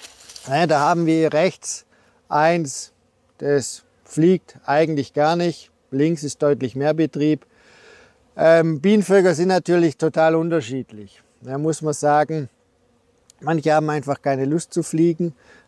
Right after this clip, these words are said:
Also wenn nichts fliegt, heißt es nicht, dass das leer ist. Aber wir schauen jetzt hier einfach mal rein. Oh. So.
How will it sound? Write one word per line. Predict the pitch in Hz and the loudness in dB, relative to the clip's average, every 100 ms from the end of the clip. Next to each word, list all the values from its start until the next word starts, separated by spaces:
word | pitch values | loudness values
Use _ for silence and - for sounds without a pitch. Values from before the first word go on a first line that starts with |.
| - | -16
Also | 131 131 | -6 -2
wenn | 143 147 | 0 0
nichts | 156 - | -2 -2
fliegt, | 156 147 - | 0 0 0
heißt | 139 131 139 | -2 -2 -6
es | - | -8
nicht, | 147 - | -8 -4
dass | 131 | -6
das | - 120 | -6 -6
leer | 135 143 165 | 0 2 2
ist. | 151 - - - - - | 0 -6 -20 -20 -20 -8
Aber | 135 135 | -4 0
wir | 143 | 0
schauen | - 151 151 | 0 0 0
jetzt | 139 | -4
hier | 147 135 | -4 -2
einfach | 151 147 135 | -4 -6 -8
mal | 143 131 117 | -6 -6 -2
rein. | 127 175 196 - - - - - _ _ _ - _ - - _ _ _ 320 | 0 0 -2 -6 -14 -14 -16 -18 _ _ _ -20 _ -16 -16 _ _ _ -10
Oh. | 320 202 151 139 - - _ _ _ - - - - - | -4 0 0 0 -4 -16 _ _ _ -8 -8 -8 -12 -12
So. | - - 131 | -8 -4 -4